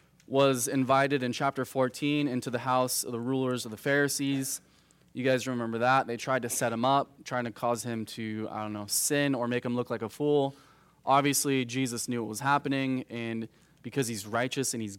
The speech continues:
good, he's gonna do what's right and good. And by doing so, he makes them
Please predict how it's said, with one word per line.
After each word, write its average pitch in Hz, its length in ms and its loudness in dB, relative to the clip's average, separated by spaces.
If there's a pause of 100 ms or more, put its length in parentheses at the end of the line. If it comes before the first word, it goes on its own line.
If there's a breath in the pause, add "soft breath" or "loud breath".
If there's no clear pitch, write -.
(140)
good, 135 440 6
he's 120 260 -4
gonna 123 180 -2
do 123 240 -2
what's 113 240 -4
right 110 540 -4
and 107 300 -8
good. 117 460 4 (540 soft breath)
And 127 160 -2
by 113 160 0
doing 139 400 4
so, 120 260 2
he 120 140 -2
makes 123 380 -2
them 117 580 -2